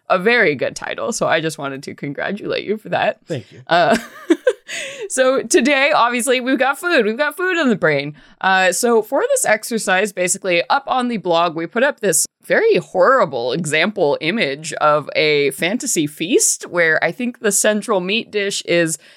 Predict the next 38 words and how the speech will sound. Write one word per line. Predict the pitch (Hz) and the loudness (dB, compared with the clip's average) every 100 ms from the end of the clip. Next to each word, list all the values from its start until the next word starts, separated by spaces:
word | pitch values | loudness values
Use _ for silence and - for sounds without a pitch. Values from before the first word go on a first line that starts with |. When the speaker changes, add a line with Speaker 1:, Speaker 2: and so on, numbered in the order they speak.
| _ | _
Speaker 1:
perhaps | - 247 247 311 415 - | 0 0 2 -2 -2 -2
a | 185 | -2
mimic, | 127 - 135 - - 190 | -2 -4 -2 -2 -6 -2
but | 190 202 | -2 2
there's | 202 | 0
also | 220 233 233 254 | 0 -2 0 -2
a | |
scorpion | 254 - 311 311 185 143 156 | -2 -2 -4 0 0 0 -2
tail | 151 139 139 143 - - _ _ - - | 0 2 2 -2 -12 -20 _ _ -20 -8
shooting | - - 214 220 214 208 | -2 2 2 2 0 -2
out | - 269 | -2 -2
of | 359 392 | -4 -6
it. | 427 - | -6 -4
So, | - 262 254 247 247 - - - | 0 2 2 2 0 -4 -20 -8
you | 403 | -2
know, | 440 | 0
on | - 392 508 480 | 2 0 2 -2
that | - | -2
theme, | - 147 196 | -4 -2 0
uh, | - 180 180 185 | 2 4 2 2
as, | 202 202 | -2 -2
as | 214 208 | -2 -2
just | 233 226 | -2 0
some | 196 | 0
inspiration | 170 151 - 139 135 139 | -2 -4 -2 -2 -2 -6
we | 127 | -6
like | 123 147 | -6 -6
to | - | -12
give | - | -8
you, | - 165 | -4 -2
we're | 233 285 | 0 -2
talking | 311 294 294 262 | 0 -2 -4 -6
about, | 214 196 196 - | -2 0 0 0
uh, | 196 190 | -2 -2
food. | - 349 339 180 - _ | -4 0 0 0 -6 _
So | - 202 | -6 -2
magical | 214 240 247 294 | 0 -2 -6 -10
food. | - 175 165 180 | -4 -2 -2 -6